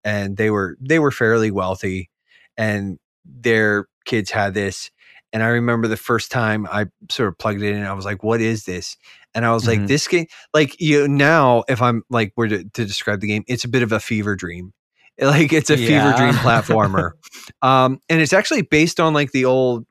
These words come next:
Speaker 1: comic strip, Little Nemo's Adventures in Wonder, or Dreamland or whatever.
Speaker 2: Mm-hmm.
Speaker 1: Um, but it's just bizarre. And, but I just remember I d-, it had, like, these really beautiful sprites.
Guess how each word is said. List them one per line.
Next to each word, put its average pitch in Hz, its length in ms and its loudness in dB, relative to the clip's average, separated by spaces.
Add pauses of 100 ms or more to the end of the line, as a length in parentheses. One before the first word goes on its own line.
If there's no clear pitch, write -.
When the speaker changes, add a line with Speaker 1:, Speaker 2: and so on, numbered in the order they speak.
Speaker 1:
comic 190 320 -2
strip, 87 320 -8
Little 127 260 -2
Nemo's 120 800 -2
Adventures 113 540 -6
in 113 100 -6
Wonder, 117 260 -6
or 113 200 -2
Dreamland 107 440 -6
or 101 80 -4
whatever. 101 420 -4
Speaker 2:
Mm-hmm. 98 300 -4 (220)
Speaker 1:
Um, 120 480 -2 (1700)
but 123 320 0
it's 143 280 0
just 127 400 0
bizarre. 101 720 0 (340)
And, 104 520 -2
but 127 380 2
I 127 120 2
just 127 200 -2
remember 131 460 0 (580)
I 135 100 2
d-, 120 320 -8 (280)
it 127 160 -4
had, 160 280 2
like, 147 160 2
these 117 260 0
really 120 460 0
beautiful 107 680 -2
sprites. - 840 -6